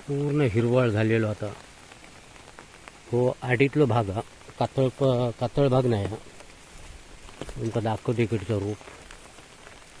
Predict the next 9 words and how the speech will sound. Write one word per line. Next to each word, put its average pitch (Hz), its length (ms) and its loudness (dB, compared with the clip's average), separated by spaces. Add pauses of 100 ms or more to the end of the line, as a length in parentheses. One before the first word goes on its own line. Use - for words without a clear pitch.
(1400)
आपलं - 200 -6
पहिलं 127 420 4 (200)
पेरण्याचा 147 360 8
व्हिडिओ 147 220 10
इलेला 143 460 10
होता. 127 160 6 (440)
<clears throat> - 180 -8 (880)
त्याच्यानंतर 139 420 6
बरीच 139 320 6